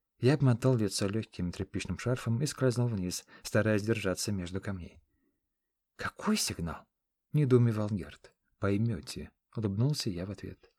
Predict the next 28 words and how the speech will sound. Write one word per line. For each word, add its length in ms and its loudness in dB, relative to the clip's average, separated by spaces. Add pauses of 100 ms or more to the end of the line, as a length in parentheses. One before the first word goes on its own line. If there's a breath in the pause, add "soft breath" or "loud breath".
(1300)
«Если 220 2
все 160 0
получится, 920 0
его 220 2
ни 100 4
с 60 0
чем 280 -2
не 80 0
спутаете». 680 -4 (1300)
В 80 0
бухте 380 4
начиналась 640 2
некоторая 420 2
суматоха 540 -2
и 60 -2
оживление. 680 -6
Стражники 560 4
и 40 6
рабы 440 2 (200 soft breath)
стекались 600 0
со 100 0
всех 240 -4
концов 420 -2
к 60 -4
огромной 440 2
площадке 540 -2
среди 300 -2
скал, 400 0